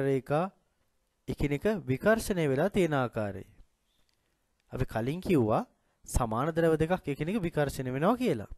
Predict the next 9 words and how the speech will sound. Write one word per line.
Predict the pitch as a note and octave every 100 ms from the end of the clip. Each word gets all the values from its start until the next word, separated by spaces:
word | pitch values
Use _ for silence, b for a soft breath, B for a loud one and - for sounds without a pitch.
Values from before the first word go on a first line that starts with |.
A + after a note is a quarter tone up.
| _ _ _ _ _ _ _ _ _ -
ඒ | B2
වගේම | F3 G3+ D3+ B2+ A#3+ - _ _ _ _ -
මේ | E3+
සමාන | - - A2 C#3+ G3
ද්‍රව | G3 G3+
දෙක | F#3+ F#3+
එකිනෙක | E3+ - C#3 C3+
විකර්ෂණය | A#2+ - A3 - C#3
වෙනකොට | A2+ G#2 - G2+